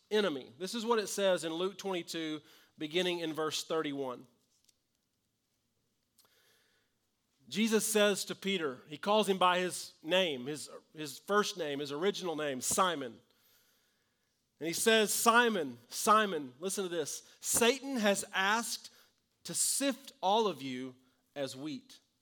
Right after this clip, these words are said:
But I have prayed for you, Simon, that your faith may not fail. And when you have turned back, strengthen your brothers." But Peter replied, "Lord,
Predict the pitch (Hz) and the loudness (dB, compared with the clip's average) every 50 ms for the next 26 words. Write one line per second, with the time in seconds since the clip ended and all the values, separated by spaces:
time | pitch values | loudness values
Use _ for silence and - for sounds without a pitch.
0 | _ _ _ _ _ _ _ _ _ 131 175 185 190 190 202 214 208 196 - - | _ _ _ _ _ _ _ _ _ 0 4 6 6 6 6 6 4 0 -2 -4
1 | - - 208 214 233 247 254 202 - - 175 151 147 139 131 117 - - 135 123 | -6 -2 2 2 2 2 2 -2 -4 -6 -6 -6 -6 -6 -6 -8 -8 -8 -8 -8
2 | 120 120 131 143 147 - _ _ _ _ _ _ _ _ _ 156 160 151 175 170 | -8 -8 -10 -12 -16 -20 _ _ _ _ _ _ _ _ _ -6 -6 -4 -4 -4
3 | 165 - - - 240 226 196 165 160 - - - _ _ _ _ _ _ _ _ | -4 -4 -2 2 2 4 4 2 0 -4 -10 -20 _ _ _ _ _ _ _ _
4 | _ _ _ _ - 175 196 196 185 175 170 165 131 - - - 156 131 120 110 | _ _ _ _ 0 2 2 2 4 2 0 0 -2 -8 -6 -4 -4 -4 -4 -6
5 | 107 - _ _ _ _ _ _ _ _ _ _ _ _ _ _ _ - - - | -10 -14 _ _ _ _ _ _ _ _ _ _ _ _ _ _ _ -14 -4 -2
6 | 180 175 175 175 208 233 254 254 233 208 214 220 - 190 214 202 202 185 185 - | -2 -2 2 4 6 6 8 6 4 4 0 -2 -2 0 0 2 2 0 0 -2
7 | - 202 208 202 208 202 - 196 190 175 156 151 160 - - - - _ _ _ | -2 0 2 2 0 0 0 2 2 2 2 0 -2 -6 -14 -20 -20 _ _ _
8 | _ _ _ _ _ - - - - - 208 214 214 208 - 170 143 139 143 - | _ _ _ _ _ -6 -6 -6 -4 0 0 0 0 0 -4 -6 -6 -6 -8 -10
9 | 147 139 135 123 139 139 131 123 123 107 101 - - - - - _ _ _ _ | -12 -12 -10 -6 -4 -4 -4 -6 -8 -14 -14 -14 -14 -14 -16 -18 _ _ _ _
10 | _ _ _ _ _ _ _ _ _ _ _ _ _ _ _ _ _ - 120 113 | _ _ _ _ _ _ _ _ _ _ _ _ _ _ _ _ _ -16 -14 -12
11 | - 185 190 170 156 147 135 123 - 170 170 170 165 160 143 139 160 196 226 208 | -8 -6 -4 -4 -2 -4 -4 -6 -4 0 2 2 2 2 -2 0 4 4 6 6
12 | 175 147 120 - | 4 0 -2 -6